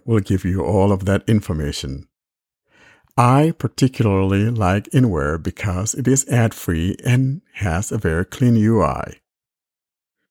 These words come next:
I will be demonstrating Inware on an older device in the way of the Pixel X L from two thousand sixteen.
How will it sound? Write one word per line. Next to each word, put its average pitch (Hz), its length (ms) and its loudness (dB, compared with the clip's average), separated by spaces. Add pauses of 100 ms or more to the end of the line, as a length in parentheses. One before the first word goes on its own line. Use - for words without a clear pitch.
(1200)
I 113 120 0
will 147 200 2
be 180 120 2
demonstrating 120 720 2
Inware 92 680 0
on 113 140 2
an 107 140 0
older 160 280 0
device 95 560 -2
in 104 80 0
the 98 80 0
way 92 200 0
of - 200 -4
the - 60 -4
Pixel - 540 -4
X - 260 -2
L 120 200 2
from 135 260 0
two 110 260 -4
thousand 95 500 -2
sixteen. - 760 -4